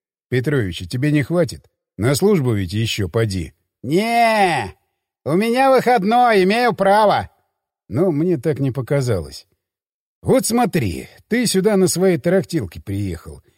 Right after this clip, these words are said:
и отсюда на ней уехать хочешь, так? Тебя не развезёт на старые дрожжи?" "Не развезёт". "Допустим. А жена? У всех праздник, Новый год, а ты такой нарядный домой вернёшься".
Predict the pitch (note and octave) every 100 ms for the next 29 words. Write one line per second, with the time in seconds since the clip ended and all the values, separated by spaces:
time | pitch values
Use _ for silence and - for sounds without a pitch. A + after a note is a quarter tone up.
0 | _ G#2+ D#3 - A#3+ F#3+ E3 F#3 G#3 F#3+
1 | B2+ F#2+ F2+ - E2 - - G3 A3+ -
2 | _ _ _ _ _ - A#2 F#3+ G3 G3
3 | D#3+ G3+ F#3+ B3 D#3 D3 - C#3 B2 B2+
4 | C3+ B2 D#2+ D2 C#2+ _ _ _ _ C#3
5 | G#3 A3+ G#3 A3 F#3+ G3+ G#3 E3+ G2+ -
6 | _ _ _ _ - A2+ E3+ B2 F#2+ -
7 | C#2 - _ _ - D3 D#3+ E3 D#3 D3+
8 | G2 A2 A#2 A#3 - E3 G3+ G#3 D#3+ F3+
9 | A#2+ F#3+ D#3+ B2+ E3 G3+ - _ _ _
10 | - G2+ G3+ F#3+ D#3+ F#3+ D3+ E3 F#3+ E3
11 | D3+ B2+ D#3 A2+ F#2 F#2 F2+ F2+ - -
12 | D#2